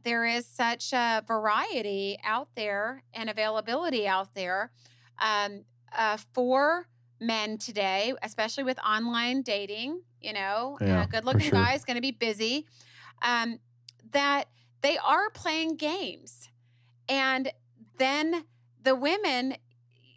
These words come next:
Speaker 1: that's where they are. They disappear because they're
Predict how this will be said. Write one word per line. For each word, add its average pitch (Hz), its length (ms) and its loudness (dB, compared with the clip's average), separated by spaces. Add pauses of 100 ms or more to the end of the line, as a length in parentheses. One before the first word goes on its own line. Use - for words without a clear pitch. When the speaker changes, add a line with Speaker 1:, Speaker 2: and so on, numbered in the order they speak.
(140)
Speaker 1:
that's 349 380 0
where 294 140 4
they 262 160 4
are. 285 140 2
They 254 100 0
disappear 359 640 -2
because 269 280 -2
they're 262 260 -2